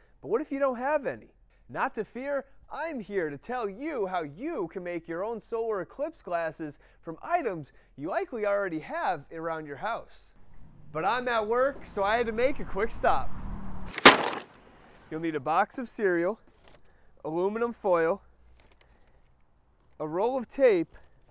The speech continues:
a pair of scissors, a pen, and a piece of paper. The first step is to use the pen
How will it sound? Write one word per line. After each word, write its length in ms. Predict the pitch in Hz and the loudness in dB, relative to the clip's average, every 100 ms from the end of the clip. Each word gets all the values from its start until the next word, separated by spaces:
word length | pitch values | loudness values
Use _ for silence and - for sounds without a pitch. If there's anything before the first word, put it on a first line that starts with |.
| - - - - - - - - | -20 -20 -20 -20 -20 -20 -20 -14
a 80 | 147 | -10
pair 280 | 196 214 | -2 0
of 100 | 185 - | 0 -4
scissors, 720 | - 254 233 269 269 233 - - - - - - - - - | -2 0 2 2 2 -4 -16 -20 -16 -16 -14 -14 -14 -14 -8
a 60 | 143 | -8
pen, 480 | - 294 226 160 147 - - - - - - | 2 4 4 2 -4 -16 -20 -20 -20 -18 0
and 380 | 262 285 185 147 - - - - | 4 6 4 0 -10 -10 -8 -6
a 60 | |
piece 280 | 147 202 202 | -2 -2 -2
of 140 | 254 - | -2 0
paper. 340 | 196 135 - - - - - - - _ _ _ _ | 0 0 -6 -12 -14 -16 -16 -18 -20 _ _ _ _
The 80 | - | -12
first 380 | 113 - 302 320 | -6 -4 -2 -2
step 300 | - 175 151 | -2 -4 -4
is 220 | - 156 - | -4 -4 -4
to 140 | 156 | -4
use 260 | 180 294 294 | -2 -2 -2
the 80 | |
pen 400 | 202 196 165 147 | -4 -2 -2 -4